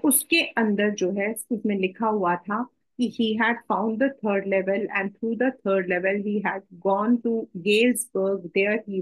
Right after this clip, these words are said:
was enjoying and he had even invited Louisa and Charlie to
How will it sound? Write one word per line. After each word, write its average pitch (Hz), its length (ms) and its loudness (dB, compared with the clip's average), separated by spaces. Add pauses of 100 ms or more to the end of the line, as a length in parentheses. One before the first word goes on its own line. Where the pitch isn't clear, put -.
was 185 300 -2
enjoying 190 680 0 (360)
and 214 260 0
he 220 120 2
had 233 200 2 (100)
even 254 460 2 (140)
invited 208 720 0 (320)
Louisa 202 600 0 (180)
and 220 360 0 (400)
Charlie 196 560 0 (260)
to 226 100 2